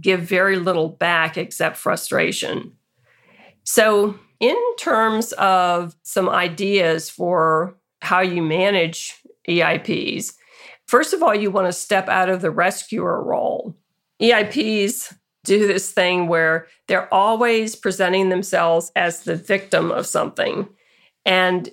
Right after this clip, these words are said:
you are supposed to feel for them and jump in there. And I always tell people, you know, it's not good to over-identify with the problems they're telling you about, which,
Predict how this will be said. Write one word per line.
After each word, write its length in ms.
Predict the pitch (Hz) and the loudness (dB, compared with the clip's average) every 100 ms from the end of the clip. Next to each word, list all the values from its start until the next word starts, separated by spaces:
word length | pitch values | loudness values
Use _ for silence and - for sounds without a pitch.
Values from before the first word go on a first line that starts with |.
| - | -10
you 400 | 185 214 233 240 | -4 0 2 2
are 100 | 226 | 2
supposed 720 | - 202 202 190 185 190 - | -4 -2 0 2 0 -4 -8
to 720 | - 185 180 175 165 165 175 - _ _ _ _ | -2 0 0 0 -2 -2 -6 -10 _ _ _ _
feel 340 | - 226 220 220 | -4 2 4 2
for 180 | 220 190 | 0 -2
them 600 | 190 165 160 160 165 165 _ _ _ - | 2 2 2 0 -4 -8 _ _ _ -6
and 240 | 175 175 | -2 0
jump 320 | 156 190 180 185 | 0 0 0 0
in 300 | 185 185 175 | 0 2 0
there. 500 | 151 - 117 - - - | -2 -2 -2 -4 -8 -6
And 100 | 196 | -2
I 60 | 175 | 2
always 380 | 190 202 208 | 2 0 -2
tell 300 | - 202 202 | -4 -2 -2
people, 640 | 208 220 175 190 170 170 - _ - | 0 -2 0 0 0 -2 -6 _ -4
you 140 | 185 | 0
know, 160 | 175 165 | 2 0
it's 200 | 156 - | -2 -2
not 640 | 185 170 190 226 240 - | -2 0 2 2 -2 -4
good 260 | 208 202 196 | 0 0 -2
to 180 | - - | -2 0
over-identify 1400 | 196 196 185 175 156 175 185 196 - 165 156 - - - _ _ _ | 0 0 0 -2 -2 -2 0 -2 0 0 0 -2 -4 -8 _ _ _
with 360 | - 185 185 - _ | 0 2 0 -6 _
the 180 | 185 180 | -4 -4
problems 580 | - 185 175 190 180 165 | 0 2 2 0 -2 -2
they're 180 | 175 160 | -4 -2
telling 420 | - 190 202 196 | -2 0 2 2
you 140 | 170 | 0
about, 500 | 156 - - - - | -2 -2 -2 -2 -2
which, 240 | 196 175 | -4 -6